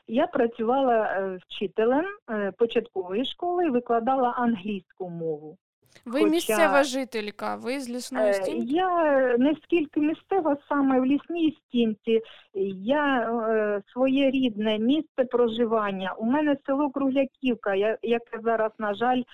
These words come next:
Speaker 1: обстрілюється дуже ворогами на лівому березі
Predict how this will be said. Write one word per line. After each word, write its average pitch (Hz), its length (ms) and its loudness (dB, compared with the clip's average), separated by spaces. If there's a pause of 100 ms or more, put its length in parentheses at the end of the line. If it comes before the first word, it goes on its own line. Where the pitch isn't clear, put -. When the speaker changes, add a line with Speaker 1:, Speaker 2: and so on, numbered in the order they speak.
(240)
Speaker 1:
обстрілюється 220 1040 -2
дуже 196 400 -6
ворогами 185 800 -6 (340)
на 202 140 -4
лівому 214 480 -2
березі 190 720 -2